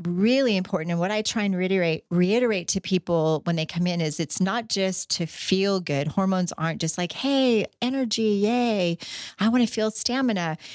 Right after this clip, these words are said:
It's not about that. It's about prevention or prevention of Alzheimer's, dementia. W-, that's kind of a big deal. I mean,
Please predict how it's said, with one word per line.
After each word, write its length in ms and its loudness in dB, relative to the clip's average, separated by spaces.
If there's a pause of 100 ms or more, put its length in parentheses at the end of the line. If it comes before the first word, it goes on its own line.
It's 220 -4
not 180 -2
about 340 -2
that. 280 -6
It's 160 -4
about 340 -2
prevention 840 -2
or 140 0
prevention 560 -4
of 340 -4 (100)
Alzheimer's, 520 -2
dementia. 640 0 (500)
W-, 220 -6
that's 180 -4
kind 160 -2
of 60 -2
a 20 -2
big 140 -2
deal. 260 0
I 60 0
mean, 260 2